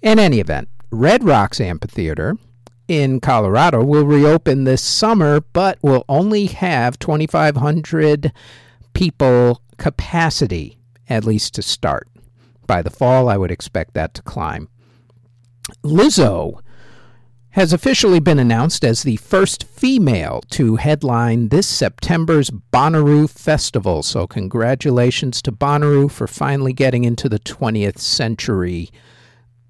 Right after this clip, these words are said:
a century late, as it were.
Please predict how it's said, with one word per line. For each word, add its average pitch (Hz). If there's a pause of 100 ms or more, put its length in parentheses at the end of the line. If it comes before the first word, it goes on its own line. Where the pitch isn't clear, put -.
(140)
a 156
century 101
late, 104 (720)
as 78
it -
were. 85